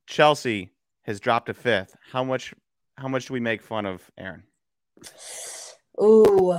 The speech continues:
Speaker 2: a lot. I, I think, I don't know how I would do it though, but I definitely,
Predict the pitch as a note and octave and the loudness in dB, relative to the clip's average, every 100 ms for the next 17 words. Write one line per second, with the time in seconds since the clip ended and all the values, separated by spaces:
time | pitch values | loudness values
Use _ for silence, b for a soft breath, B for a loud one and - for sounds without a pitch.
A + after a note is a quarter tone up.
0 | B B B C4+ D4+ D#4 A3 A3+ - - | B B B 4 6 6 4 0 -6 -20
1 | b b - G#3+ G#3+ A#3+ D#4+ C4+ C4 D4+ | b b -6 -6 -4 -10 -10 -8 -8 -6
2 | C4+ - B3 A#3+ C4 C4 C#4+ B3+ C#4+ D#4+ | -10 -10 -10 -8 -8 -10 -14 -16 -18 -16
3 | E4+ D#4+ E4 D#4+ D#4+ A3+ G3+ - G#3 A3+ | -16 -12 -8 -6 -6 -6 -8 -6 -8 -8
4 | - G#3 G3+ F#3+ - | -12 -14 -14 -18 -20